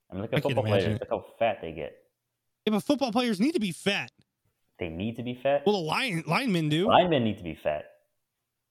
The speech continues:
Speaker 1: Well, not fat, fat, but football fat.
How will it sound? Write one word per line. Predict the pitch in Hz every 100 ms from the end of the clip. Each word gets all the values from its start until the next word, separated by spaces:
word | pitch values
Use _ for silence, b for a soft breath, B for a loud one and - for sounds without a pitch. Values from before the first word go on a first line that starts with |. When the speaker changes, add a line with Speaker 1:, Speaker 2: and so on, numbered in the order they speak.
| _
Speaker 1:
Well, | 90 87
not | 92 - -
fat, | 90 -
fat, | 76 65 -
but | 65 - _ _ _ _ _ _ _
football | - 90 80 -
fat. | -